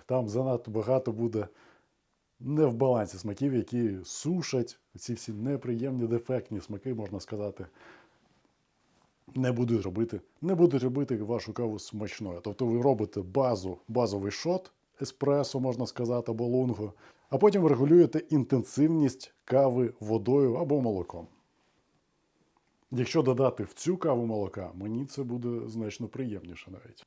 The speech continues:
аніж використовувати молочну, молочну Мексику. Ну, це для мене. Бо там темні смаки все-таки для любителів темних смаків. Я вже звик до більш збалансованої кави, тому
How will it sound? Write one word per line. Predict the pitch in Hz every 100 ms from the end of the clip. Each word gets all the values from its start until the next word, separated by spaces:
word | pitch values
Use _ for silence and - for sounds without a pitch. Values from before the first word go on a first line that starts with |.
| _
аніж | 151 139 110
використовувати | 104 113 107 - 147 147 135 - 139 135 131 117 - _ _
молочну, | 117 120 117 117 120 101 110 123 - 131 135 131 123 _ _
молочну | 135 127 117 - 113
Мексику. | 92 - - 117
Ну, | 147
це | 139 131
для | 120
мене. | 104 87 82 _ _ _ -
Бо | 113 98 90
там | - 120 87 - _ _ _
темні | - 147 127 104
смаки | - 120 117 175
все-таки | - 139 143 123 - 131 117 101 95 _ _ _ _ _ _ -
для | 117
любителів | 175 147 127 131 139 123 -
темних | - 101 98
смаків. | - 98 - 87 - _
Я | 120 170
вже | 151 110 151 135
звик | 110 131 110
до | 110 113 104
більш | 98 101
збалансованої | 92 101 95 101 95 95
кави, | 123 151
тому | 143 110 113